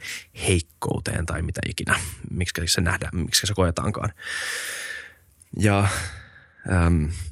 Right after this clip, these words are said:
niin, vaikea oikein pohjustaa tätä millään tavalla, koska mä en oikein tiedä, mitä on tapahtumassa. Äm, tota, Prigozhin on siis vihainen Putinille ja Shoigulle.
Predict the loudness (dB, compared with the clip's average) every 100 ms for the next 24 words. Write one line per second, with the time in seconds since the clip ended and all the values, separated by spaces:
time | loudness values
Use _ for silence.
0 | -14 _ _ _ _ 4 6 6 4 4
1 | 6 6 4 -2 -8 2 4 6 4 4
2 | 0 -12 0 4 4 4 2 4 6 6
3 | 6 4 4 4 6 6 6 4 4 4
4 | 4 4 4 2 2 4 4 4 4 4
5 | 2 2 0 0 -2 2 6 8 8 8
6 | 6 4 -2 -10 -18 -2 0 4 2 2
7 | -4 -4 2 6 6 4 2 2 2 4
8 | 4 2 4 4 4 0 0 -2 -4 -8
9 | -4 4 6 8 6